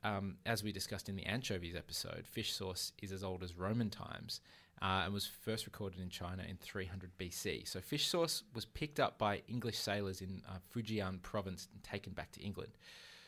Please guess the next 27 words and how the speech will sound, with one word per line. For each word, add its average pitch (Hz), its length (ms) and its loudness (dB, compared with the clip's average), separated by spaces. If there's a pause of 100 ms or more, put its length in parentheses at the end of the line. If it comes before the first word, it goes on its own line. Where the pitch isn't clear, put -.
(120)
So 127 260 10 (260)
the 123 60 -2
fish - 300 6
sauce 135 320 6
in 113 260 2
the 117 80 -4
southern 120 480 4
Min 127 240 6
dialect 107 480 6
in - 80 -8
the 98 160 -8
eighteenth 101 300 -2
century 98 420 -4 (340)
was 113 220 2
called 85 460 0 (760)
ketchup - 560 0 (280)
or 98 200 0
getchup - 440 0 (220)
or 98 200 2
quay 104 280 4
chup, - 420 -2 (180)
depending 95 380 0
on 87 180 0 (160)
kinda 87 160 -2
how 87 160 0
it's - 140 -2
translated. 107 580 2